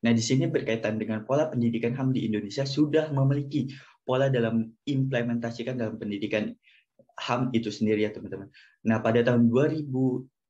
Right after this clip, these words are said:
Komnas ham sudah melakukan penerbitan buku tentang pendidikan hak asasi manusia sebagai panduan untuk fasilitator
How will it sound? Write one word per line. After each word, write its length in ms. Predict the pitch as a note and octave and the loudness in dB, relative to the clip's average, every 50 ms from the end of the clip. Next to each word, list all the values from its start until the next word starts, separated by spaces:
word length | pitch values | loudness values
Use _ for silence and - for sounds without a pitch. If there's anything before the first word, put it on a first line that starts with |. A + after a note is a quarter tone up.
| _ _ _ _ _ _ - | _ _ _ _ _ _ -4
Komnas 320 | - B2 C3+ D3 C3+ - D3+ | 0 0 2 0 0 0 -2
ham 80 | D3 | -2
sudah 240 | C#3+ - A#2+ A#2 A2+ | 0 0 0 2 2
melakukan 400 | A2+ A2+ A2+ - - - B2+ B2+ | 2 2 0 -2 -2 -4 -2 -2
penerbitan 640 | C3 A#2 A#2 A2+ A2+ A2+ G#2+ - A2+ A#2 A2+ A2+ G#2+ | 0 0 0 0 0 -2 -4 -2 0 2 2 0 0
buku 240 | G#2+ - - C3+ C3 | -2 -6 -4 -4 -4
tentang 320 | A2+ A2+ A2+ G#2 - - | -4 -6 -6 -8 -4 -2
pendidikan 400 | A2+ A2+ A#2 B2 B2 C3+ C#3 C#3 | 0 0 0 0 0 -2 -2 0
hak 160 | C3+ C3 - | 0 -2 -2
asasi 320 | - A2 - - A2 - G#2+ | -2 -4 -4 -4 -6 -6 -6
manusia 320 | G#2 G2+ A2+ A#2 - C3+ | -4 -2 -2 0 0 -2
sebagai 400 | C3+ - A2 G#2 A2 G#2 A#2 A#2 | -2 -2 -2 -2 0 0 0 0
panduan 400 | A#2 A2+ A2+ A2+ A#2+ C#3 C3+ A#2+ | 0 0 0 2 2 2 2 2
untuk 240 | A#2 A#2 A#2 - - | 0 -2 -4 -4 -6
fasilitator 800 | C3+ C3+ C3+ C3+ B2+ B2+ B2 B2 - - - C3 - - - | -8 -6 -2 0 0 0 0 -4 -8 -6 -2 -2 -2 -2 -2